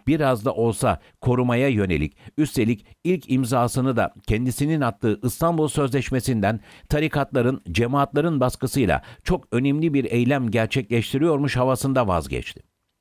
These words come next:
Evet, zaten uygulanmasında bile gönülsüzlük, bir boş vermişlik, bir adam sendecilik seziliyor, görülüyordu. Ancak her şeye karşın bir umut yaratıyor,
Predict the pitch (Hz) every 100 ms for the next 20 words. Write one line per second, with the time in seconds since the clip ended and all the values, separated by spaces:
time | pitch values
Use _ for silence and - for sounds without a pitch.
0 | _ - 95 - - - - 98 127 -
1 | 95 85 - 101 101 113 107 107 107 113
2 | 120 139 123 104 - _ 85 104 117 110
3 | 107 80 82 - - - 127 98 80 117
4 | - 98 78 73 - 82 - - - 143
5 | - 104 107 135 127 120 117 117 113 107
6 | 90 - 80 90 82 90 - - 98 80
7 | 73 62 65 - - _ - - - 92
8 | 78 69 _ - 101 117 - 80 73 76
9 | 78 135 117 107 104 - 101 110 80 60
10 | 64 - 78